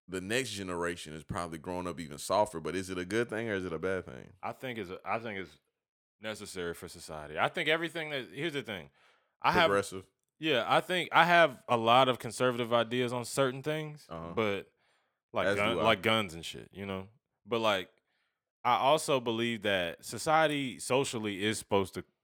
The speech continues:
Speaker 2: progress and everybody is supposed to have a place in society. Everybody's supposed to have a place.
Speaker 1: Bro, you
Speaker 2: I
Speaker 1: know
Speaker 2: don't
Speaker 1: what's
Speaker 2: think
Speaker 1: funny
Speaker 2: anybody
Speaker 1: about
Speaker 2: should
Speaker 1: your
Speaker 2: feel
Speaker 1: view
Speaker 2: left
Speaker 1: on
Speaker 2: out.
Speaker 1: guns, too?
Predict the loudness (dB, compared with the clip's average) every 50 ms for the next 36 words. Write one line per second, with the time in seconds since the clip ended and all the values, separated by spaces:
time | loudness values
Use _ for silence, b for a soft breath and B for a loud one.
0 | _ _ -12 -8 -2 0 0 0 0 -2 -6 -8 -4 -2 -2 -2 0 0 2 2
1 | 2 2 0 -2 -2 -4 -2 -2 -4 -4 -2 -2 -4 -4 -4 -8 -10 -6 -4 -4
2 | -4 -4 -8 -14 -18 _ -18 -16 -16 -16 -16 -16 -12 -10 -8 -8 -8 -10 -12 -16
3 | _ _ -2 2 4 6 6 6 6 2 0 0 -2 -4 -6 -6 -6 -6 -8 -10
4 | -12 -14 -14 -14 -16 _ _ B B B B B B -6 0 2 2 2 2 0
5 | 2 4 4 6 6 6 4 4 2 2 2 2 4 6 6 6 6 4 4 0
6 | 0 0 0 0 2 2 0 0 0 -2 -2 -2 -2 -2 -4 -6 -6 -8 -8 -8
7 | -6 -8 -8 -10